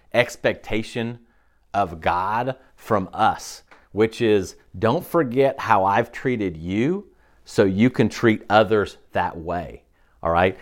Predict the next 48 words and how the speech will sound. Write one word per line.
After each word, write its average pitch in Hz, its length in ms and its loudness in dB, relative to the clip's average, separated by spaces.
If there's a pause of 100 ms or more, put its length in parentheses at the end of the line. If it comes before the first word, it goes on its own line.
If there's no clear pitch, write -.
(160)
And 107 140 0
so 117 160 6
here 175 240 10
in 139 120 4
Leviticus 123 600 0
and 95 140 -8
Deuteronomy, 104 720 -4 (320)
God 123 260 4
is 110 200 -4
teaching 139 540 -2
his 104 220 -2
people, 107 600 0 (260)
"Remember, 135 560 4 (340)
remember, 135 440 4
guys, 98 420 -6
you 117 280 -4
were 240 160 2
slaves. 98 600 -4 (140)
I 98 140 -6
saved 160 680 0
you. 98 340 -6 (160)
And 104 100 -6
not 139 140 -2
only 190 160 -2
did 131 160 -6
I 104 100 -6
save 143 520 0
you, 110 120 -2
but 104 140 -2
I 107 60 -2
took - 280 -6
care 147 340 0
of 98 120 -2
you, 95 180 -2
and 95 80 -6
you 104 80 -6
had 113 200 -4
food, 127 440 2
and 101 120 -4
you 104 60 -4
had 107 220 -2
clothing, 113 520 0
and 104 100 -4
you 107 80 -4
had 107 180 -6
protection. 95 680 -8 (280)
So - 180 2
therefore, 151 500 6